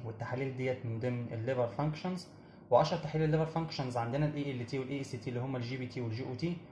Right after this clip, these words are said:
والبيليروبين دايركت وتوتال والجاما والألكالين فوسفاتيز والتوتال بروتين.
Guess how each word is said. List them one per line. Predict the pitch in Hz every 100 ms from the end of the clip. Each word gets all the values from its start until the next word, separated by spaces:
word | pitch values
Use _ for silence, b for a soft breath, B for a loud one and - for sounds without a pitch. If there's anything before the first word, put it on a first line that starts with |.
| B -
والبيليروبين | 117 120 127 160 156
دايركت | 151 147 -
وتوتال | 127 139 143 123
والجاما | 117 110 127 127 117
والألكالين | 113 113 - 151 151
فوسفاتيز | 131 - - 135 123
والتوتال | 113 135 135
بروتين. | 123 117 - 104